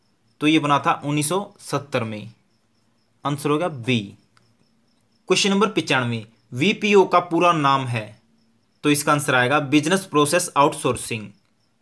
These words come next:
आंसर हो गया ए। क्वेश्चन नंबर छियानवे, उन्नीस सौ छियासी में डीटीपी के किस सॉफ्टवेयर का उदय हुआ?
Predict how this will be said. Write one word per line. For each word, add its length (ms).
आंसर 280
हो 100
गया 200
ए। 280
क्वेश्चन 220
नंबर 200
छियानवे, 540
उन्नीस 240
सौ 80
छियासी 360
में 200
डीटीपी 480
के 160
किस 340
सॉफ्टवेयर 380
का 140
उदय 280
हुआ? 440